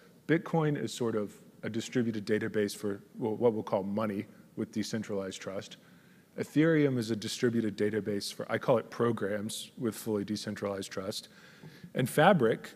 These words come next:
for instance, is a distributed database with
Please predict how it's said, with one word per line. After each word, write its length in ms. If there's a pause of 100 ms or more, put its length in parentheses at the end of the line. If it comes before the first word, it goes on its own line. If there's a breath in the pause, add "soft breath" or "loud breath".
(100)
for 180
instance, 420
is 140
a 60
distributed 520
database 540
with 400